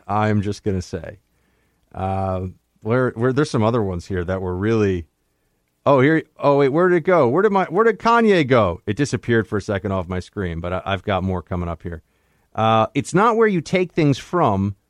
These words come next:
it's where you take them to." Okay, that's a fortune cookie. That, that's a fortune cookie. We don't have to spend much time on that one. Uh, and then there's one in particular that I, in life, oh, here we go. "In life, we are all trained actors.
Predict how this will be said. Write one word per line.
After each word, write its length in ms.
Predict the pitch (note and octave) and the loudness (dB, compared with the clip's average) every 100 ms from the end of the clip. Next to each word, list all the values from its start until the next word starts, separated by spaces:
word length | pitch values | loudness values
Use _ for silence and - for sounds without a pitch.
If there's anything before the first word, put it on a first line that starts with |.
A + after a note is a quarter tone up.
| _ _ _ | _ _ _
it's 160 | A#2+ D3 | -6 0
where 160 | F3+ | 0
you 120 | E3 | 0
take 300 | D3 D3+ B2+ | 0 0 -2
them 160 | - A2+ | 0 -2
to." 240 | - G2+ - | 0 -2 0
Okay, 260 | C#3 B2 G#2+ | 2 4 2
that's 180 | A#2 | 2
a 40 | A2 | -2
fortune 360 | - F#2 E2 | -4 -6 -8
cookie. 380 | E2 - - - _ | -16 -18 -20 -20 _
That, 280 | B2 A#2 A2 | -2 0 2
that's 240 | A#2+ A2+ G#2+ | 2 0 -2
a 60 | |
fortune 320 | - F2+ - | -8 -12 -14
cookie. 260 | E2 E2+ - | -18 -18 -10
We 140 | F#2 | -4
don't 120 | A2 G2+ | -2 -2
have 120 | F#2 | -4
to 80 | - | -12
spend 240 | - F2 | -10 -8
much 160 | D#2+ - | -10 -10
time 240 | E2+ D#2+ | -8 -8
on 100 | E2 | -10
that 240 | E2 D#2+ | -12 -14
one. 200 | E2+ E2 - _ _ _ _ _ | -14 -14 -16 _ _ _ _ _
Uh, 500 | F2+ F2+ F2 E2+ F2 - | -6 -4 -2 -2 -4 -6
and 240 | G2 G2+ | -6 -4
then 380 | A#2 B2 B2 B2 - | -2 0 0 -2 -6
there's 300 | A#2+ A#2 G2+ | -6 -6 -2
one 220 | B2 D#3 | 0 2
in 80 | C3 | 0
particular 360 | G#2 A#2+ A2+ | -4 -6 -4
that 120 | G2 F#2+ | -6 -6
I, 100 | - | 0
in 100 | C#3 | 2
life, 360 | D3 E3 A3+ A#3 B2 | 4 4 2 2 2
oh, 80 | |
here 160 | A2+ B2+ | 4 4
we 80 | G#2+ | 2
go. 260 | F#2 E2+ - _ _ _ _ - | 0 -2 -6 _ _ _ _ 0
"In 160 | C#3+ C#3+ | 2 4
life, 340 | F3 B3 - | 4 2 0
we 140 | G#3 | 2
are 100 | G3+ | 4
all 280 | E3 G3 G#3 | 4 4 2
trained 480 | - - G3 G3 F#3 | 0 2 4 4 4
actors. 680 | - F#3 - G#2 - - - | 2 0 -2 -8 -10 -14 -20